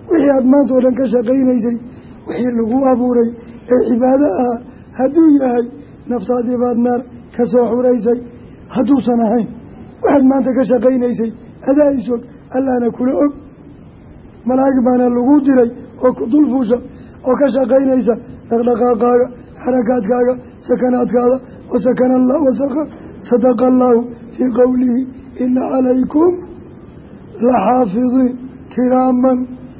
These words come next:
كاتبين يعلمون ما تفعلون." كما قال الرسول صلى الله عليه وسلم، "يتعاقبون فيكم ملائكة بالليل وملائكة بالنهار."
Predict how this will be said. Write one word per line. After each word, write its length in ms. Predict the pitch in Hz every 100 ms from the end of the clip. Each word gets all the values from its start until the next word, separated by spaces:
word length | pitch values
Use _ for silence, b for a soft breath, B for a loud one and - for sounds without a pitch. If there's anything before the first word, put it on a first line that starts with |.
| - -
كاتبين 800 | - 254 254 - 254 254 254 240 - - - -
يعلمون 600 | 262 254 262 254 254 254 247 247 - -
ما 120 | 220 220
تفعلون." 460 | 285 269 262 240 - - - - - -
كما 280 | - 269 285 247
قال 160 | 262 262
الرسول 400 | 254 254 208 262 240
صلى 200 | 254 254
الله 220 | 254 254 247
عليه 240 | 240 247 247
وسلم، 420 | 233 220 240 196 - - - - - -
"يتعاقبون 880 | 247 254 247 240 254 254 247 254 254 247
فيكم 460 | 233 262 - 294 330 - B B B -
ملائكة 680 | 254 254 254 262 214 254 247 254 240
بالليل 480 | 262 262 262 254 262 B B -
وملائكة 760 | 254 254 262 254 254 254 247 254
بالنهار." 560 | 240 262 254 254 254